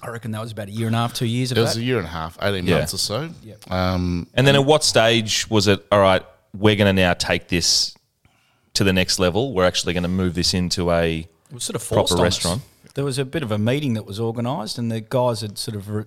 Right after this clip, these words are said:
Speaker 1: the older guys had revealed to us that they'd had an offer on the pub
Speaker 3: Oh,
Speaker 1: that
Speaker 3: so the owners, right?
Speaker 1: Yeah, the, that they wanted to take. So it was going to be the end of the Karen as we knew it. But at the same time, it was exciting news because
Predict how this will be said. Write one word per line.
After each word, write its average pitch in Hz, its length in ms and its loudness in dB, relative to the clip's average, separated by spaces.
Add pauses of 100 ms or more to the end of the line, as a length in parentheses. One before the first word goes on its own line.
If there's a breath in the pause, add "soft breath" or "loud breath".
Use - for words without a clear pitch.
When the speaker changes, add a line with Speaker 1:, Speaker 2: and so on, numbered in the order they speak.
Speaker 1:
the 110 120 -2
older 127 220 2
guys 107 280 -4
had 101 120 -8
revealed 104 400 -6
to 104 160 -6
us 107 220 -4
that - 340 -6 (580 soft breath)
they'd 110 200 -2
had 107 180 -4
an 107 220 -6
offer 117 380 -2
on 104 180 -2
the 101 80 -6
pub 107 420 -6
Speaker 3:
Oh, - 540 -8
Speaker 1:
that 104 60 2
Speaker 3:
so 107 80 -2
the 101 100 4
owners, 107 500 4
right? 90 220 2
Speaker 1:
Yeah, 165 260 -4
the, 104 240 -10 (100)
that 110 160 -6
they 110 160 -4
wanted 110 400 -4
to 107 100 -12
take. - 400 -10 (140)
So 107 520 -6
it 107 120 -10
was 104 260 -10
going 107 280 -10
to 104 60 -16
be 101 140 -8
the 104 160 -6
end 110 120 -4
of 104 80 -8
the 101 80 -12
Karen 104 320 -6
as 98 120 -12
we 95 100 -14
knew 120 200 -8
it. - 140 -18 (680 soft breath)
But 131 300 -2
at 143 80 -4
the 143 60 -4
same 131 300 0
time, 123 340 -4
it 117 40 -8
was 104 160 -12
exciting 120 640 -4
news 101 260 -12
because 104 560 -8